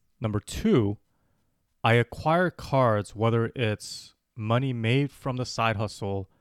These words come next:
or money left over from my paycheck after contributing to my previously mentioned buckets, which are retirement accounts and taxable accounts. And the cards that I acquire are the ones that I consider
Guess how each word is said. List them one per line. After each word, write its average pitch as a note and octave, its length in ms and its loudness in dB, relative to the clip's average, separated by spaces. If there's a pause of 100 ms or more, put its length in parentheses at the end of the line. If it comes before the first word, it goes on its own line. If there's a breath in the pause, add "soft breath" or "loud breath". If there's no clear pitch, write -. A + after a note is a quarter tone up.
(260)
or E3+ 200 4
money C3+ 280 2
left A#2+ 280 0
over A2+ 220 -2
from G#2 200 -8
my G2+ 120 -4
paycheck - 680 -4 (360)
after A2+ 240 -2
contributing A#2 720 -2
to G#2+ 220 -8
my G#2 460 -4 (520)
previously A#2+ 500 0
mentioned G#2 680 -6 (120)
buckets, - 640 -4 (480)
which A2 220 -4
are G#2+ 240 0
retirement A2 480 -4
accounts G#2 360 -8
and G2 100 -14
taxable G#2 420 -6
accounts. G2 520 -12 (380 soft breath)
And A2 120 -6
the A#2 40 -2
cards D#3+ 420 2
that D3+ 220 -4
I A2+ 120 2
acquire G#2 720 0 (420 soft breath)
are B2 120 2
the A#2+ 80 4
ones C#3 400 0
that D#3 100 0
I C3 60 2
consider G#2+ 880 -2